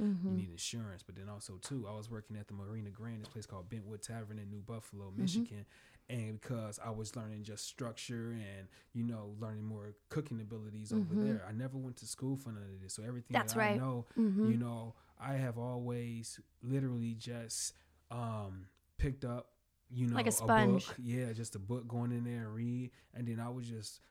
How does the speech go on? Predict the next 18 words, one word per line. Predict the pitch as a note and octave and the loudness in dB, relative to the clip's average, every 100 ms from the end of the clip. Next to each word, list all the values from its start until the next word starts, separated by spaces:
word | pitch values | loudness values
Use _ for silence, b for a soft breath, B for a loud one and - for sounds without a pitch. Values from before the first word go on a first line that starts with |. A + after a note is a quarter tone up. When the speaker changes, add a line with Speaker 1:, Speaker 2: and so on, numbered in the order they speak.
| - | -10
Speaker 2:
finding | - C3 B2 A#2 | -2 0 0 0
out | A#2+ A#2+ | -2 -2
all | A#2 A#2+ | -4 -4
about, | A2+ A#2+ A2+ _ | -4 -6 -8 _
about | A2+ A#2 A#2 | -10 -8 -6
these | B2+ A2+ | -4 -2
amazing | A2 A#2 A2+ G#2 | 0 0 -2 -4
chefs, | - C#3+ C3+ A2+ - - b | -2 0 0 -2 -10 -12 b
you | A3 | 4
Speaker 1:
Mm-hmm. | G3 D#3+ | 6 8
Speaker 2:
know, | F#3+ F#3+ A3+ b b - | 6 4 0 b b -8
um, | A2 G#2+ G#2 G2+ G2+ _ _ A#2 B2 | -4 -4 -6 -8 -14 _ _ -12 -4
on | A#2+ | -2
the | A2+ A2 | 0 0
inter-, | C3 B2 | 0 0
on | A#2 | -2
the | A2 | -2
internet, | A2+ B2+ B2 A#2+ A#2+ A#2+ | -2 0 2 2 0 -4